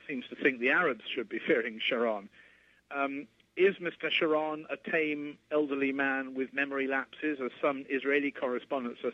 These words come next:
suggesting now, or is he the same ruthless and brutal man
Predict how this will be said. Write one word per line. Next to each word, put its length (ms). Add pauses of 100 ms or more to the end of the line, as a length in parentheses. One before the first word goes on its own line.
suggesting 500
now, 360 (440)
or 200
is 120
he 160
the 220
same 380 (240)
ruthless 500
and 140
brutal 320
man 480